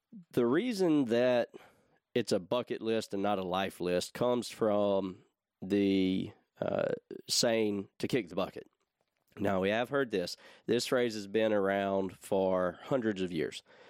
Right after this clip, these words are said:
Uh, etymologists have several theories about where that came from, and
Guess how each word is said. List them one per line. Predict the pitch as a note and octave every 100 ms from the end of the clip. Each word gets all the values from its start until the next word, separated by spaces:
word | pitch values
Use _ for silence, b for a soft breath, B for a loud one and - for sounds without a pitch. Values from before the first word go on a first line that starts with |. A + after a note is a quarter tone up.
| B B B B -
Uh, | F#2+ F2+ F2+ - _ _ _ _ _
etymologists | B2+ C3+ A#2+ A#2 C3 C3 B2+ A#2+ - - B B _ -
have | B2+ G#2+ G#2
several | - C3+ A#2 G2+
theories | - A2+ A#2+ B2+ A#2 - _
about | G#2 G#2 G2+
where | F#2 G#2 G#2
that | G2+
came | - G#2+ A2
from, | A#2 A#2 A#2 A#2 b b b b b b b -
and | A2 A2 G#2+ G#2 G#2 G2+